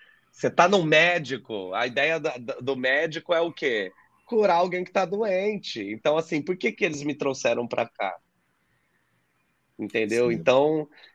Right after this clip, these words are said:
Speaker 1: é, é o tipo de coisa que eu, anos depois, fui entender o que tinha acontecido, anos depois eu fui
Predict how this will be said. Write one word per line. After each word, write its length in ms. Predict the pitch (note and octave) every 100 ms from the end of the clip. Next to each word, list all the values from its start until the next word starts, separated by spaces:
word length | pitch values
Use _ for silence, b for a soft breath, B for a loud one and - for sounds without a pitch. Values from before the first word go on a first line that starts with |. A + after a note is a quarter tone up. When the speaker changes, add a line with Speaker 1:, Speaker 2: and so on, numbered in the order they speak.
| _
Speaker 1:
é, 540 | B2 C3 B2+ A#2+ A#2 C3
é 60 |
o 60 | C3+
tipo 260 | E3+ F#3
de 100 | D3+
coisa 380 | D3 E3 E3 D#3+
que 260 | E3 D3+ D#3
eu, 380 | D3 D#3 F3 C#3+
anos 520 | D3 E3+ F#3+ E3 B2+
depois, 540 | C3+ - A2 A#2 A#2+
fui 160 | - B2+
entender 540 | A#2+ B2+ B2 A2 G#2+
o 80 | A2+
que 120 | -
tinha 220 | - G#2
acontecido, 800 | G2 G2+ G2 F#2+ - G#2+ G#2+ G#2+ G2
anos 460 | A#2+ C3+ C3+ A#2+
depois 360 | A2+ G#2+ A2+ G#2+
eu 100 | G#2+
fui 200 | -